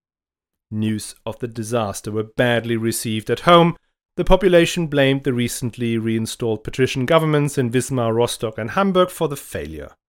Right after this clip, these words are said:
and heads rolled. The war went on in this manner for nine long years, during which the Prussians and Livonians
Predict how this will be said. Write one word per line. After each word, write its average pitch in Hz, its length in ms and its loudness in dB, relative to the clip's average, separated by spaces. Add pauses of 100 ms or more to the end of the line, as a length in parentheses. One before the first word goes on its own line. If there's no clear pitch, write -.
(500)
and 131 160 -6
heads - 540 -12 (220)
rolled. 95 580 -8 (1400)
The 165 80 -2
war 170 280 0
went 170 240 2
on 135 160 2
in 131 80 -2
this 131 220 -2
manner 107 240 -2
for - 160 -6
nine 123 440 0
long 123 200 0
years, 190 340 2 (440)
during 196 200 2
which 175 280 0
the 190 100 -4
Prussians 117 540 -2
and 131 140 -2
Livonians 101 600 -2